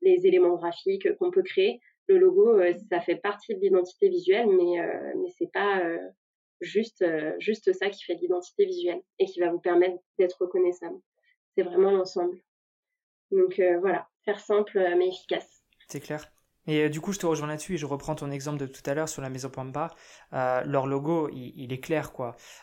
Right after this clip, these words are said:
Speaker 2: Euh, c'est un bouquet de, de Pampa et rien que cet élément, euh, ça permet aujourd'hui de les reconnaître. Mais ça va également avec, euh, tout le reste parce qu'ils ont fait toute une démarche qui fait qu'aujourd'hui, ça marche, quoi. Donc, euh, ok. Euh, c'est quoi, du coup, en, la, la prochaine étape ? Euh, qu'est-ce qu'on fait maintenant ?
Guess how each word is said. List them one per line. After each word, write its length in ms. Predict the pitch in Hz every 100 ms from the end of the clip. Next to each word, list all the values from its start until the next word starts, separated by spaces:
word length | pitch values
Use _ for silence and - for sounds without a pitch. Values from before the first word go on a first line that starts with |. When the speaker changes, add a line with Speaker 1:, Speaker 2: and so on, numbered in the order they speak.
| -
Speaker 2:
Euh, 400 | 131 123 120 120
c'est 220 | 123 - 131
un 140 | 123
bouquet 400 | 131 143 143 170
de, 220 | 147 131
de 100 | 127
Pampa 540 | 131 135 139 160 175 156
et 240 | 135 120
rien 260 | 120 151 160
que 60 |
cet 220 | - 147
élément, 360 | 139 131 147 170 - - -
euh, 120 | 131
ça 180 | 120 131
permet 260 | 127 135 147
aujourd'hui 300 | 139 131 135
de 60 |
les 60 | 135
reconnaître. 460 | 127 135 147 143 - _ _ _
Mais 300 | 139 147 170
ça 160 | - 135
va 240 | 139 151 151
également 360 | 127 131 151
avec, 260 | 131 123 123
euh, 60 |
tout 140 | 123 -
le 60 |
reste 200 | 147 160
parce 120 | 156 123
qu'ils 180 | 127
ont 60 | 127
fait 140 | 127
toute 200 | 131 135
une 80 | 135
démarche 320 | 127 131 147
qui 100 | -
fait 140 | - 139
qu'aujourd'hui, 400 | 139 123 120 147
ça 160 | -
marche, 220 | 127 139 -
quoi. 140 | - - _ _ _ _ _ _ _ _ -
Donc, 160 | 143
euh, 200 | 143 127 123
ok. 180 | 156 139 139 - - -
Euh, 560 | 143 143 143 143 143 143 185
c'est 180 | -
quoi, 140 | 196 254
du 100 | 202
coup, 160 | 202
en, 300 | 220 180 -
la, 260 | - 143 131
la 160 | 127 127
prochaine 360 | - - 175
étape ? 360 | 151 160 196 -
Euh, 300 | 143 135 131
qu'est-ce 220 | 131 170
qu'on 80 | 170
fait 160 | - 156
maintenant ? 320 | 135 147